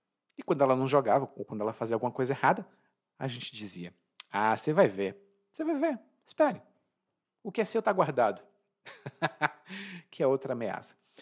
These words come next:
Mas vamos parar de ameaças, né? Vamos escutar o monólogo mais uma vez, mas dessa vez na velocidade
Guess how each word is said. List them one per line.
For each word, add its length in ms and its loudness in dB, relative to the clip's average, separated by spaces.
Mas 180 4
vamos 200 2
parar 280 6
de 100 6
ameaças, 480 2
né? 140 0
Vamos 260 2
escutar 300 2
o 40 8
monólogo 460 0
mais 220 0
uma 160 -6
vez, 360 -18
mas 160 2
dessa 260 4
vez 200 0
na 120 0
velocidade 760 0